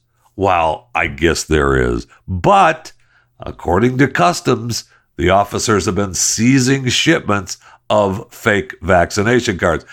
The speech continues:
Now, not that many, though. I was really surprised. They say in one article that a shipment of counterfeit cards showing proof of vaccination were seized on their way to New Orleans. Um, but it was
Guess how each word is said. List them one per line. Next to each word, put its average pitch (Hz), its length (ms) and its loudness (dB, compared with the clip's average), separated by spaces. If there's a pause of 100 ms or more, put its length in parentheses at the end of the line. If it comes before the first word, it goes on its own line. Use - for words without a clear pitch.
(200)
Now, 160 100 0
not 220 240 0
that 147 220 0
many, 110 260 2
though. 87 160 4
I 85 60 4
was 90 140 0
really 127 200 4
surprised. 82 580 2 (300)
They 113 320 2
say 135 580 0
in 104 300 -2
one 101 180 2
article 87 460 2
that 80 240 2
a 76 60 2
shipment 87 460 -2
of 73 140 -2
counterfeit 82 540 -2
cards 76 460 0 (280)
showing 80 520 -2
proof 85 200 0
of 80 140 -2
vaccination 76 720 0
were 69 160 -2
seized 76 580 -2 (320)
on 87 180 0
their 78 160 0
way 78 160 4
to 71 140 0
New 76 160 -2
Orleans. 73 560 -2 (500)
Um, 90 340 0 (160)
but 120 260 0
it 120 120 -4
was 104 680 0